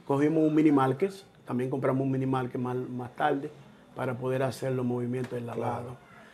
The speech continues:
Speaker 1: Sí. Entonces nos man-, nos manejábamos en, en, en ese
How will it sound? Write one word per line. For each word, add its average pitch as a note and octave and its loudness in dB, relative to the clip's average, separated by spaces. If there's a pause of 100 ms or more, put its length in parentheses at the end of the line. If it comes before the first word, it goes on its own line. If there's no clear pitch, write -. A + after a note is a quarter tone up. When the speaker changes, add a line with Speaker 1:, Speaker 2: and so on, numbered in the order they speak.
(140)
Speaker 1:
Sí. B2 -2 (300)
Entonces E3+ 2
nos F#3 6
man-, D#3+ 2
nos C#3+ 2
manejábamos D3 2
en, C3+ -2
en, C3 -4
en B2+ 0
ese C3 -2